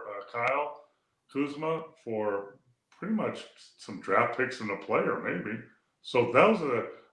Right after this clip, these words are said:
those are the situations, if I was one of the teams looking, that I would be looking at.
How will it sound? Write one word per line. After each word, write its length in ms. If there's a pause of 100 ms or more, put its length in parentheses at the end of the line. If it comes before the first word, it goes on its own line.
(120)
those 400
are 100
the 280 (100)
situations, 840
if 160
I 160 (100)
was 160
one 180
of 100
the 100
teams 380
looking, 580 (360)
that 140
I 180
would 160
be 160
looking 340
at. 320